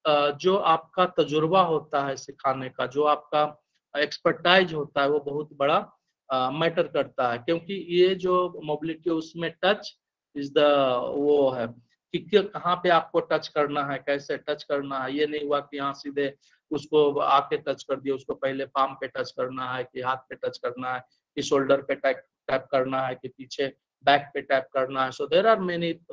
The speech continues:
process in that। So, uh, again, mobility is very important in intervening the deep blindness। और इसके साथ साथ अभी हम mobilize करवा रहे हैं इनको, इसके साथ साथ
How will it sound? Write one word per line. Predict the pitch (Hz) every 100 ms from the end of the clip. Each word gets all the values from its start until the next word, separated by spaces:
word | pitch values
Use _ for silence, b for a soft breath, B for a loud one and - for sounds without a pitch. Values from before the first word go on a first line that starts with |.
| - _ _ -
process | 170 180 214 196 170
in | 143
that। | 123 107 - _ _ _ _ 165
So, | 156 151 147 - _ _ 135
uh, | 127 131 - 151 131
again, | 156 196 233 233 - 139
mobility | 139 156 156 180 165
is | 143
very | 139 143 147
important | 147 - 139 139 196 226 _ _ -
in | 277 269 _ _ _ 156
intervening | 151 151 139 143 175 185 160
the | 214 214
deep | 131 117
blindness। | 123 120 117 120 117 - _ _ 165
और | 196 208
इसके | 196 - 214
साथ | 208 190 180 -
साथ | - 175 131 - _ _ _ _ -
अभी | 143 202
हम | 202
mobilize | 185 170 175 175 175
करवा | - _ - 165
रहे | 170 156 147
हैं | 131
इनको, | 127 _ _ -
इसके | - 190
साथ | 180 175 170
साथ | 175 185